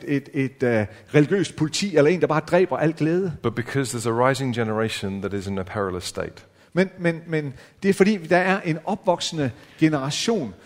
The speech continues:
Speaker 1: som er i en, øh, en, øh, en forfærdelig tilstand.
Speaker 2: Our, our young, stay with me for one moment.
Speaker 1: Prøv at høre med et øjeblik
Speaker 2: Our,
Speaker 1: her.
Speaker 2: our young people are growing up in, in a philosophical culture of infinite choice.
Speaker 1: Øh,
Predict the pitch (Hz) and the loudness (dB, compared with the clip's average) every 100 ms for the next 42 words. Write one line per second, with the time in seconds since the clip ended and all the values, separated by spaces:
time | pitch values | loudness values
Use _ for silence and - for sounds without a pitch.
0 | - 175 170 175 175 165 165 165 156 139 | -6 -2 0 -2 -2 -6 -4 -4 -2 -2
1 | 131 120 127 143 135 127 120 147 175 226 | -2 -4 -8 -8 -4 -4 -4 -6 -4 -2
2 | 190 175 233 240 123 104 - - - 127 | 0 0 0 0 -6 -6 -8 -6 2 2
3 | 127 143 143 - - - - - - - | 4 2 0 -10 -20 -16 -14 -14 -12 0
4 | 139 131 113 113 110 107 101 87 80 82 | 2 2 -2 -2 0 0 0 -2 -4 -10
5 | - - 156 160 156 170 165 143 - 139 | -20 -4 -2 0 0 -2 0 0 2 0
6 | 139 127 117 127 127 156 156 170 127 110 | 2 2 4 4 6 4 2 -2 0 -2
7 | 104 117 117 113 95 92 - 107 - 110 | 2 2 2 2 -2 -4 -4 -4 -2 -4
8 | 110 - - 135 127 - 120 127 131 123 | -4 -6 -8 -6 -4 -6 -8 -8 -8 -8
9 | - 120 - 107 - 104 - 117 - 98 | -6 -6 -4 -6 -2 -4 -2 -6 -4 -8
10 | 95 - 90 80 - - _ _ _ 131 | -8 -8 -8 -8 -10 -12 _ _ _ 0
11 | 113 107 101 | 2 2 -2